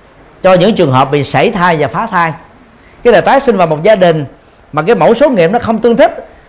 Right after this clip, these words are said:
thì người đó lại tiếp tục tái sinh thêm một lần nữa, hoặc lần thứ hai.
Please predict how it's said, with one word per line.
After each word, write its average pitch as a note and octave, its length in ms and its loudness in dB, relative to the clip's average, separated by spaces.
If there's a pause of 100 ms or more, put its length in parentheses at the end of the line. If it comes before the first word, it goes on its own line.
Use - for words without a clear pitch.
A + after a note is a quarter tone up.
(160)
thì E3+ 120 2
người E3 120 2
đó G#3 160 4
lại D#3+ 140 2
tiếp F4+ 280 -6
tục F3+ 160 -2
tái C4 140 2
sinh A#3+ 140 -2
thêm G#3+ 120 2
một G3+ 100 -2
lần F3+ 180 0
nữa, B3+ 380 2
hoặc F#3 140 0
lần F3 120 0
thứ C#4+ 100 0
hai. B3 320 0